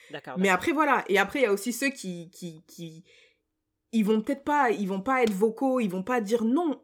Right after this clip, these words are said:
Speaker 2: à I L, non à I L. Mais, euh, devant le fait accompli, ils
Speaker 1: Ils vont
Speaker 2: seront
Speaker 1: pas
Speaker 2: un peu plus
Speaker 1: utiliser
Speaker 2: réticents,
Speaker 1: le
Speaker 2: tu vois.
Speaker 1: mot. Même si tu leur demandes, utilise le mot pour, euh, t'adresser à moi. I get it, I get it. I am for the, I'm on the other side. Oui,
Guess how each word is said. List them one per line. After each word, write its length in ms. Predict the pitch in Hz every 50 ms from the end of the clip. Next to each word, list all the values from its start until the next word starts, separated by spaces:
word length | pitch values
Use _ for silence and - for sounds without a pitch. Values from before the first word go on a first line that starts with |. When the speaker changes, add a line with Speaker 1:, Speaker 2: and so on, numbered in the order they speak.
| -
Speaker 2:
à 180 | 339 330 302 - -
I 140 | 269 277 320
L, 260 | 349 330 285 220 190 190 - - _ _ _ -
non 380 | 220 262 370 370 339 269 - -
à 220 | - 330 320 - -
I 140 | 247 262 339
L. 260 | 359 311 214 - - -
Mais, 480 | 185 190 196 208 214 233 262 330 - - _ _ _ _ _ _ _ -
euh, 160 | 185 185 180
devant 240 | 180 180 190 185 202
le 60 | 196
fait 180 | 196 - 208 208
accompli, 420 | 180 175 - 175 180 - - 269 269
ils 260 | 269 247 196 185 180 190
Speaker 1:
Ils 40 | 165
vont 120 | 156 165
Speaker 2:
seront 100 | 160 180
Speaker 1:
pas 80 | 190 196 202
Speaker 2:
un 40 | 202
peu 60 | 202
plus 100 | 202 226
Speaker 1:
utiliser 320 | 220 196 180 180 151 185
Speaker 2:
réticents, 80 | 190 190
Speaker 1:
le 60 | 190
Speaker 2:
tu 60 | 180 175
vois. 100 | 170 160 156
Speaker 1:
mot. 80 | 151 - -
Même 160 | 160 175 180
si 180 | - - 208 175
tu 120 | - 196
leur 140 | 170 160 147
demandes, 300 | 147 165 170 190 190 185
utilise 360 | 175 147 - - 190 180 160 165
le 80 | 170
mot 160 | 160 170 180
pour, 280 | 175 - 160 165 147 139 147
euh, 40 | 143
t'adresser 420 | - 151 143 139 156 165 - -
à 80 | 147 135
moi. 180 | 131 131 135 - _ _ - - - _ _ -
I 120 | - 226 202
get 140 | 180 175 165
it, 180 | 160 151 - - -
I 80 | 175 147
get 280 | 160 160 151 156 156
it. 60 | 143 - _ _ _ _ -
I 120 | 170 180 180
am 200 | 175 170 170 165
for 300 | - - 180 165 160 160
the, 480 | 151 135 151 143 135 139 135 131 127 139 _ _ _ _ _ _ _ _ _ _ -
I'm 200 | 156 160 156 147 - -
on 120 | 170 170 143
the 140 | 127 139 143 143
other 160 | 131 143 147 -
side. 340 | - 147 135 131 - - _ _ _ _ _ _ _ _ -
Oui, 460 | 262 320 359 381 370 330 240 156 -